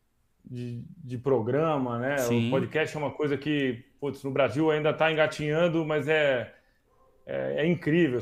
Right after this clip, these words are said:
Speaker 1: Eu sou, sou fãzaço, assim, do, dos, dos podcasts. Parabéns pra vocês pelo programa, pelo, ah, pela dedicação, né? A gente sabe que
Speaker 2: Pô.
Speaker 1: é, é dif-, não é, não é fácil fazer
Speaker 2: Não,
Speaker 1: É.
Speaker 2: realmente não é, cara. Realmente
Speaker 1: É.
Speaker 2: não é.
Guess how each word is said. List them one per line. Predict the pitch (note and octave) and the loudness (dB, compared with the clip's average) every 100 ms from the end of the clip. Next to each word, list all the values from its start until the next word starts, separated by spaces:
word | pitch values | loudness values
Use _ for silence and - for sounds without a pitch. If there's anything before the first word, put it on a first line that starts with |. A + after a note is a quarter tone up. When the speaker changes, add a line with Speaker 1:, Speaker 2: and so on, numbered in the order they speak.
| A#2+ | -6
Speaker 1:
Eu | |
sou, | A#2 C#3+ D3+ C#3+ A#2 A2 - _ _ _ | -8 -4 -2 0 -2 -6 -12 _ _ _
sou | A#2 - C#3 | -12 -6 -4
fãzaço, | E3 C#3+ C3+ D3 B2+ | 0 2 2 0 -2
assim, | B2+ C#3 | -6 -4
do, | B2+ A#2+ | -4 -4
dos, | B2 A2+ - | -8 -14 -14
dos | C3 A#2+ | -12 -6
podcasts. | - C3 A#2 C3+ D3 C#3+ C#3 - | -2 -2 0 2 2 0 -6 0
Parabéns | E3+ C#3+ D3 F3 | 2 2 2 0
pra | D3+ | 0
vocês | C3+ B2 D3+ D3+ | -2 0 0 0
pelo | C#3 C3 | -4 -2
programa, | C3 A2+ B2 D3 C#3+ | -2 -2 -2 -2 -2
pelo, | - C3 A#2 - _ _ _ _ _ _ | -2 -2 -2 -6 _ _ _ _ _ _
ah, | - A#2 A2 G#2+ G#2+ G2 _ _ _ | -6 -4 -2 -2 -2 -6 _ _ _
pela | D#3+ F3 | 4 6
dedicação, | E3+ E3+ F#3 C#3+ - D3 E3+ D3 | 6 4 2 2 -2 -2 0 0
né? | C#3 D3 | -2 -2
A | |
gente | C3+ | -2
sabe | D3+ D3 | -2 0
que | E3+ | 2
Speaker 2:
Pô. | |
Speaker 1:
é, | D3+ D3+ | 2 2
é | |
dif-, | D3+ D3+ - | 0 -2 -2
não | F3 F#3 | 0 0
é, | F#3 | 2
não | E3+ F3+ | 4 4
é | |
fácil | - D#3+ E3 D3 - C3+ | 4 2 2 0 -4 -2
fazer | C#3 C3 C#3+ C#3+ C3 - - | 2 2 2 0 -2 -6 -12
Speaker 2:
Não, | D3 B2+ C3 C3 A#2+ A#2+ | -10 -6 -2 0 0 0
Speaker 1:
É. | |
Speaker 2:
realmente | A#2+ A#2+ B2 B2 | 0 0 -2 -2
não | C3+ C3+ | 0 0
é, | A#2 A2 | 0 -2
cara. | A2+ G#2+ | -4 -4
Realmente | G#2 A#2 A2+ A#2 | -2 -2 -2 4
Speaker 1:
É. | D3+ | 6
Speaker 2:
não | D#3 | 6
é. | C#3+ A#2+ G2+ | 4 2 -4